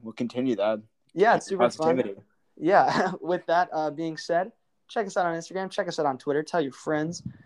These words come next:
Speaker 2: rate us amazingly, um, download the podcast, listen to this if you're still here. It's so awesome,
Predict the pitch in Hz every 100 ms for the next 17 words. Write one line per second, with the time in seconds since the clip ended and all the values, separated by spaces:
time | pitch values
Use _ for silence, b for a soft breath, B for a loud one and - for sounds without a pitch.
0 | B B _ 160 196 165 143 - - -
1 | - 147 139 131 131 147 156 180 - 127
2 | 127 127 135 _ _ _ - 180 156 139
3 | - 131 160 160 - 156 - 127 127 131
4 | - 127 123 135 120 131 135 - _ _
5 | _ _ _ - - 151 131 127 135 131